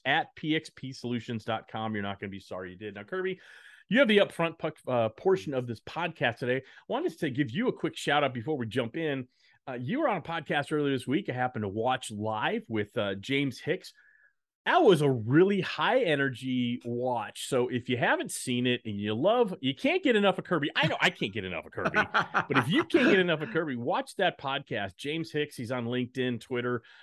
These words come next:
Speaker 1: really, really sharp guy.
Speaker 2: This one.
Speaker 1: And the conversation you guys had was, was a really a, a ton of fun. So a
Speaker 2: Good,
Speaker 1: little, my
Speaker 2: thanks.
Speaker 1: own public service announcement to, uh, educate yourself and get yourself just a little bit more Kirby. Speaking of a little bit more Kirby,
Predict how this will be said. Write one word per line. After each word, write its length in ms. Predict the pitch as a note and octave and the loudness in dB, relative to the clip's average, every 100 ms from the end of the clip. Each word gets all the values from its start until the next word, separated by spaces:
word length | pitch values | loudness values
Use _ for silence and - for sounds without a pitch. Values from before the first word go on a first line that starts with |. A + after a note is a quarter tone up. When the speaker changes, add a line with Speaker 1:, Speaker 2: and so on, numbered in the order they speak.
| - | -6
Speaker 1:
really, 440 | B2 G3+ F#4 F3+ A2+ | -2 0 2 2 2
really 340 | A2 F#3 B2+ | 0 0 0
sharp 500 | - - F#3+ G3 - | -4 -2 0 0 -2
guy. 520 | C3+ C3+ C3+ C3 B2+ - - | -4 -2 0 0 -2 -6 -12
Speaker 2:
This 160 | C3 A#2+ | -6 -2
one. 80 | A#2 | 0
Speaker 1:
And 380 | A2 A2 G#2+ A2 | 0 0 -2 -4
the 120 | A2 | -6
conversation 680 | - G3 C4+ - C#3+ A#2+ A#2+ | -2 -4 -2 -2 -2 -2 -4
you 80 | C#3+ | 0
guys 200 | C#3 - | 0 0
had 240 | C3 B2 | -2 -2
was, 240 | G#2 F#2+ G#2+ | -2 -8 -10
was 160 | A2 G#2 | -10 -6
a 60 | |
really 300 | G#2+ E3 D3 | 0 4 4
a, 80 | G#2+ | 4
a 200 | G2+ G#2 | 0 -4
ton 200 | - B2 | -2 -2
of 100 | G#2 | -2
fun. 280 | - G2 E2+ | -2 -2 -4
So 320 | - G#2+ G2 - - - | -4 -2 -2 -4 -12 -4
a 80 | A2 | 2
Speaker 2:
Good, 80 | B2 | 4
Speaker 1:
little, 160 | C3+ | 4
my 140 | A#2 A#3 | 4 4
Speaker 2:
thanks. 120 | D#4+ | 4
Speaker 1:
own 80 | C#4 | 4
public 260 | G#3+ D#3+ - | 4 4 2
service 320 | E3 B2 A2 | 2 0 0
announcement 480 | C3 A2+ G#2 G#2 F2+ | 0 0 0 -6 -8
to, 340 | - A2 G#2+ G#2+ | -6 -2 0 0
uh, 280 | G2+ G2 F#2 - - - | 0 0 -4 -12 -10 2
educate 500 | G3 E3+ F3+ D3+ A#2+ | 2 2 2 2 0
yourself 380 | A#2 C3+ F#2 - | -2 0 0 -4
and 100 | A2+ | -6
get 180 | G#2+ D#3+ | -4 -4
yourself 300 | B2 D#3+ C#3+ - _ _ _ - _ | 0 0 0 -2 _ _ _ -20 _
just 220 | - A2 F#2+ | -8 -6 -4
a 60 | |
little 220 | F#2 F#2+ | -2 0
bit 140 | F#2 G#2 | 0 0
more 160 | G2+ G2+ | 0 0
Kirby. 340 | G3+ G#3 G2+ | 0 -2 -4
Speaking 380 | - B3+ B3+ A#3+ | -6 -8 -6 -6
of 60 | |
a 40 | B3 | -4
little 180 | B3+ B3+ | -4 -4
bit 140 | C4 | -4
more 160 | C4+ C4+ | -4 -2
Kirby, 360 | D#4 D#4+ E4 | -4 -2 -2